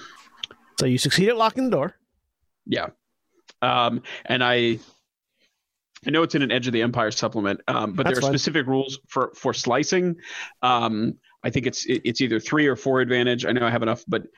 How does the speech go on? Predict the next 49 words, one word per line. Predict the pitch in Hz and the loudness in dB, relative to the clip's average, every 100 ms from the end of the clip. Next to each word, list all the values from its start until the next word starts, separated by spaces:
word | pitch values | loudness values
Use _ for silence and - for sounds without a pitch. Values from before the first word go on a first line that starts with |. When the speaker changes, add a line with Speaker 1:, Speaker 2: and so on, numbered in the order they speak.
| _ _ - | _ _ -2
Speaker 2:
uh, | |
you | 113 120 | 0 0
can | 127 120 | -2 -2
use | 120 | 0
it | 113 - | -2 -4
to | 117 | -4
get | - 120 | 0 0
a | |
sample | - - 120 117 120 | 0 0 0 0 -2
of | 110 | -2
the | 98 | -4
code | - 110 120 131 131 _ _ | -2 0 0 0 -6 _ _
to | - 117 | -6 -2
be | 113 | 0
able | 113 113 | 0 -2
to | 117 | -2
use | 107 110 110 | 0 0 0
on | 104 - | -2 -2
other | 113 107 107 - - | -2 0 -2 -4 -8
security | - - 110 101 | -6 -2 -2 -2
points | - 104 - | -2 -4 -2
within | 107 104 | -4 -2
the | 98 | -2
same | 98 95 | -2 -2
system. | - 78 - - - - | -2 -2 -4 -6 -6 0
Speaker 1:
Do | |
you | 147 139 | 2 4
know | 139 135 | 2 2
what | 127 131 | 0 -2
book | 127 135 | -2 -2
it's | 143 | 0
in? | 151 160 151 _ _ _ _ _ _ - - - - - | 0 -2 -4 _ _ _ _ _ _ -20 -20 -20 -8 0
Speaker 2:
Uh, | 151 143 135 | 4 6 4
yes, | 127 120 120 120 120 120 117 120 127 120 107 - | 4 2 2 2 4 4 4 4 4 2 2 0
it's | 139 - | 0 0
in | 139 135 | 2 4
the, | 131 127 123 127 131 - - - - - - - | 4 4 4 2 0 -10 -10 -6 -4 -4 -6 0
I | 151 | 0
have | 143 135 127 | 2 0 0
it. | 101 | -2
It's | - | 0
in | 147 | -2
special | - 165 160 | 0 -2 2
modifications. | 131 123 117 117 120 - 147 143 - - - _ _ - | 2 0 -2 -2 -2 0 2 2 -2 -8 -12 _ _ -4
Speaker 1:
Got | 127 117 | 0 0
it. | - _ - - _ _ _ | -2 _ -20 -20 _ _ _
Speaker 2:
Let | 123 | -2
me | |
go. | 98 | 0